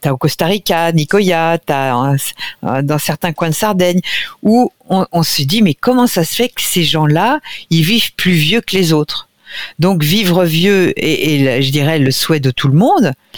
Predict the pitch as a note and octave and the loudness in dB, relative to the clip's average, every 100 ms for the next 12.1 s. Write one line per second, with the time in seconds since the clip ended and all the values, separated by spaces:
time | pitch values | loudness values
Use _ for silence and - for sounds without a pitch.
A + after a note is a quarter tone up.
0 | - - - - E3 C4+ F#4 - _ _ | -16 -16 -6 0 2 4 0 -2 _ _
1 | _ _ - - G#3+ G3 F3+ F#3 C4 D#4 | _ _ -10 -2 2 4 4 4 4 2
2 | - F3 F#3 F3 F#3 C4+ C#4 - F#3 G3+ | 0 0 2 0 0 2 0 0 -2 -2
3 | G3 - G#3 F3 D#3 - - D#3+ D#3 C#4+ | -2 0 0 0 -4 -10 -8 0 2 2
4 | - G#3 C#3 F3+ F#4+ - D3+ C3 D3 - | 0 0 2 2 0 -2 0 0 0 -4
5 | _ _ _ - - - D#3+ G#3 G3 F#3 | _ _ _ -18 -16 -4 0 2 2 2
6 | F3+ E3 - - A#3+ D#4 G4 - - - | 0 -2 -4 -2 0 0 -2 -6 -16 -12
7 | - F#3+ - - G3 F3+ D#3 D3+ - F3+ | -6 -4 -2 -2 0 0 0 0 0 0
8 | F#3 E3+ F#3 - - C#3+ B2+ F3 - D#3 | 0 0 -2 -2 -2 0 0 -2 -2 -2
9 | - D3 C#3 E3+ D3 C#3+ - A3+ D4+ - | 0 0 0 -2 -2 -4 -2 -2 -2 -4
10 | _ - - - E3+ E3 G3+ D#3 - C3 | _ -14 -12 -4 -2 2 2 0 -2 -4
11 | D3 C4 - - D3 F#3+ G3 F#3+ F3+ E3 | 0 0 -2 -4 0 0 0 -2 -2 -4